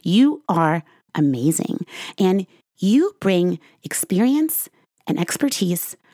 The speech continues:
that no one in the world can offer except for you. So own it, celebrate it, and keep on doing more good for you and more good for more people.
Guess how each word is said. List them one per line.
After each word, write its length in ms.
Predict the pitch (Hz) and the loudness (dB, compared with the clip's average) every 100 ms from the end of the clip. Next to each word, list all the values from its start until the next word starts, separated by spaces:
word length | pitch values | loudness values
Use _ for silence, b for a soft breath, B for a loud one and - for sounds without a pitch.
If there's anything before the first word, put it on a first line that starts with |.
| b _ | b _
that 160 | 170 - | -4 0
no 360 | 156 160 214 | 2 4 4
one 400 | 277 160 143 160 - _ - | 4 2 -2 -4 -6 _ -2
in 100 | 190 | 0
the 80 | 233 | 2
world 440 | 175 135 139 156 _ | 2 0 -2 -6 _
can 140 | 196 - | -4 -2
offer 460 | 147 - - 143 _ _ - | -4 -6 -10 -10 _ _ -12
except 680 | 165 - - 196 214 - - _ | -10 -8 -2 -2 -4 -10 -16 _
for 180 | - - | -10 -4
you. 340 | 151 151 135 - _ _ _ _ _ _ _ - | -2 -2 -4 -12 _ _ _ _ _ _ _ -8
So 200 | - - | -4 0
own 220 | 214 370 | 0 2
it, 280 | - - - _ _ _ _ - | 0 -6 -16 _ _ _ _ -8
celebrate 600 | - 147 175 180 131 147 | -4 0 0 0 -4 -6
it, 140 | - - _ _ _ - | -10 -14 _ _ _ -4
and 100 | 226 | 0
keep 180 | 311 311 | 2 2
on 120 | 370 | 2
doing 240 | 302 277 | 2 2
more 140 | 240 233 | 2 0
good 140 | 226 | -2
for 140 | - 190 | -2 0
you 440 | 180 302 240 339 _ _ _ _ _ - | 2 2 0 -4 _ _ _ _ _ -2
and 140 | 170 | 0
more 160 | 165 165 | 0 -2
good 300 | 135 143 - _ _ _ | -4 -6 -10 _ _ _
for 100 | - | -2
more 160 | 143 123 | -2 -2
people. 400 | - - 60 | -6 -8 -8